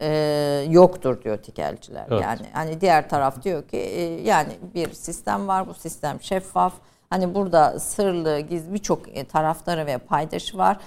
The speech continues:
Speaker 1: ve bu paydaşlar bir sır olsa bunu açığa çıkartır zaten, ortaya
Speaker 2: Evet.
Speaker 1: koyar. Ama tikelciler diyor ki, e,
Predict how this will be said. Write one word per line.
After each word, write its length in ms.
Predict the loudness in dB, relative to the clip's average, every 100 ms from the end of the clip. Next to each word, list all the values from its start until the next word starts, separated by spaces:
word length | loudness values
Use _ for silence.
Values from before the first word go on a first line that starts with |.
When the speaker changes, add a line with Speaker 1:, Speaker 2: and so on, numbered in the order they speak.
| -20 -4
Speaker 1:
ve 120 | 0
bu 120 | 2
paydaşlar 840 | 6 6 8 8 6 4 2 2 2
bir 60 |
sır 220 | -2 2 4
olsa 460 | 4 2 -2 -4
bunu 160 | -2 0
açığa 320 | 0 2 0
çıkartır 500 | 0 -2 0 0 -4
zaten, 400 | -2 -2 -2 -4
ortaya 300 | -4 -4 -4
Speaker 2:
Evet. 180 | -4 -2
Speaker 1:
koyar. 300 | -2 0 -2 -6 _ _
Ama 180 | -2 0
tikelciler 840 | 0 0 6 6 4 2 2 2
diyor 200 | 0 -2
ki, 200 | -2 -6 -6 -2
e, 480 | 0 2 2 0 -2